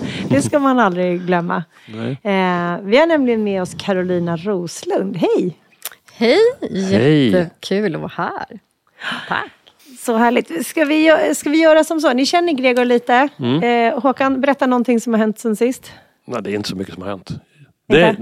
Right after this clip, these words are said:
Speaker 2: det, ja, jag ska få vara med och vara ordförande på vår stämma i eftermiddag. Det, det har inte ens hänt. Det kommer hända ikväll.
Speaker 1: Ah.
Speaker 2: Det är, det är väl det som är dagens tema utom det här.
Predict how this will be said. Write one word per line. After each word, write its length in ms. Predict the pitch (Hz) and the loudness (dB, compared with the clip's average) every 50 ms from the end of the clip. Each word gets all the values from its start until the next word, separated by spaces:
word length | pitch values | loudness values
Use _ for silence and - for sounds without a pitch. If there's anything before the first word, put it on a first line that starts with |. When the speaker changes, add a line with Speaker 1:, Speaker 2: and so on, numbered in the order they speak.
| 113 113 | -4 -2
Speaker 2:
det, 60 | 135 | 0
ja, 300 | 143 151 180 190 196 160 | 2 4 4 4 4 4
jag 140 | 120 117 110 | 4 2 2
ska 140 | - 156 143 | 0 -2 -6
få 120 | - 156 | -4 -2
vara 100 | 151 151 | -2 0
med 120 | 143 143 135 | 0 0 0
och 60 | 135 | 0
vara 100 | 135 139 | 0 -2
ordförande 320 | 135 120 - - 131 123 | -2 -4 -4 -6 -6 -6
på 80 | 117 127 | -4 -4
vår 100 | 117 107 | -4 -4
stämma 500 | - - - 139 156 131 87 85 107 165 | -6 -4 -2 -2 -2 -2 -2 -2 0 0
i 20 | |
eftermiddag. 420 | 190 - - - - - 82 80 80 | 0 -2 -6 -10 -14 -12 -14 -8 -2
Det, 140 | 98 131 143 - - - | -2 -2 -2 -2 -6 -8
det 100 | - 123 | -6 -4
har 120 | 131 160 160 | -4 -2 -4
inte 160 | 123 - 110 | -4 -4 -4
ens 160 | 92 87 - | -4 -4 -4
hänt. 280 | 147 151 117 127 - - | -6 -6 -6 -8 -12 -12
Det 80 | - - | -10 -6
kommer 280 | - - 202 180 117 87 | -2 -2 -2 -2 -4 -6
hända 300 | 107 95 92 87 92 95 | -8 -8 -8 -8 -8 -8
ikväll. 220 | - - 185 - - | -4 -4 -2 0 0
Speaker 1:
Ah. 80 | 226 320 - - - - - - - _ | 0 -2 -2 -6 -20 -20 -20 -20 -10 _
Speaker 2:
Det 120 | - - 190 | 2 4 4
är, 80 | 139 - | 4 2
det 160 | - - 170 | 0 -2 -4
är 40 | 180 | -2
väl 80 | 156 | -2
det 100 | 117 101 | -4 -4
som 140 | - 113 104 - - - _ _ _ _ | -6 -8 -12 -14 -16 -20 _ _ _ _
är 60 | - | -6
dagens 360 | 113 104 120 160 175 151 - - | -2 0 0 2 0 -2 -4 -4
tema 280 | - 131 110 95 101 | -4 -4 -2 -2 -4
utom 200 | 95 - 107 95 | -6 -6 -6 -6
det 60 | 95 113 | -4 -4
här. 160 | 151 - - | -4 -6 -8